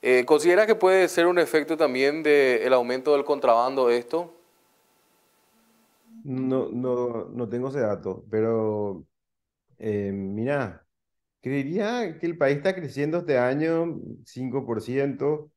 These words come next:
Speaker 2: y bueno, entonces no debería haber falta de empleo tampoco. No sé si, eh, que por lo menos estamos esperando un buen año. El año ya arrancó, eh, está, arrancó bien, está mejor de lo que estaba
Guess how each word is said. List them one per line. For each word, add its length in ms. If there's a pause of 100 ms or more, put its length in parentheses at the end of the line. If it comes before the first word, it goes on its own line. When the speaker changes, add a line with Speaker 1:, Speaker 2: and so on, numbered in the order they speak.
(500)
Speaker 2:
y 160
bueno, 280
entonces 680
no 160
debería 680
haber 680
falta 300
de 40
empleo 320
tampoco. 340
No 120
sé 160
si, 400 (560)
eh, 500 (500)
que 460
por 100
lo 60
menos 180
estamos 220
esperando 340
un 120
buen 180
año. 480 (400)
El 80
año 160
ya 160
arrancó, 460 (240)
eh, 260
está, 400
arrancó 640
bien, 320
está 220
mejor 420
de 80
lo 160
que 60
estaba 680